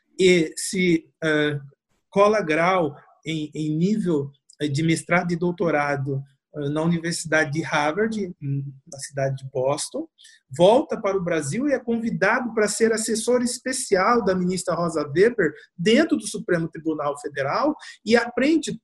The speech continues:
todo o mecanismo em razão do qual o Poder Judiciário funciona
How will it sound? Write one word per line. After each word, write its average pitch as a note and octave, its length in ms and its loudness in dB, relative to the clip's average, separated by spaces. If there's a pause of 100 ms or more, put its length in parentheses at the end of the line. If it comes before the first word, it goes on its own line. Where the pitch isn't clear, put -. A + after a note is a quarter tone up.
(100)
todo E4 340 2
o C4+ 60 2
mecanismo A#3 840 -2
em B3 140 0
razão G3 320 0
do G3 120 -2
qual F#3 240 0
o F#3 80 -4
Poder G#3+ 280 0 (180)
Judiciário F3+ 600 -2
funciona F#3 640 -4